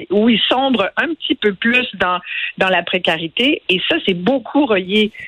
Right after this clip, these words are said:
évidemment, au, à ce qu'on vit depuis quelques mois, c'est-à-dire les contre-coups de, de, euh, de la pandémie qui est, et, et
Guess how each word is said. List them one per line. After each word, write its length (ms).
évidemment, 520
au, 140
à 480
ce 60
qu'on 180
vit 180
depuis 300
quelques 300
mois, 260
c'est-à-dire 320
les 140
contre-coups 640
de, 260
de, 360
euh, 400
de 240
la 160
pandémie 720
qui 140
est, 180
et, 320
et 120